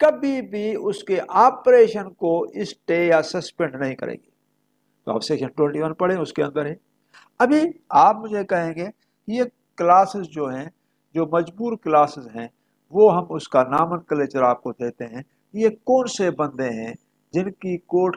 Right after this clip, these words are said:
की सिंपैथाइजेस इनके साथ है, जरा देखिए। How delivery of the tenanted premises made over to the landlord by the tenant? Following are the exceptions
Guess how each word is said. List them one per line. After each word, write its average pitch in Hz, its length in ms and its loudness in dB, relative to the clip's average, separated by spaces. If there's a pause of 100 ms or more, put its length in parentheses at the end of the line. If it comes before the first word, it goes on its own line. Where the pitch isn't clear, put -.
की 160 100 -4
सिंपैथाइजेस 143 920 -2
इनके - 280 -10
साथ - 280 -4
है, - 200 -20 (280)
जरा 139 180 4
देखिए। 110 340 -10 (2500)
How 240 400 8
delivery 240 600 4
of 220 280 4
the 226 360 2 (380)
tenanted 226 680 4
premises 202 420 0 (120)
made 226 420 4
over 196 380 4
to 185 120 -4
the 160 140 2
landlord 185 640 4
by 165 100 6
the 151 120 0
tenant? 185 440 -2 (1300)
Following 220 520 4
are 180 240 6
the 156 80 -4
exceptions 214 840 -8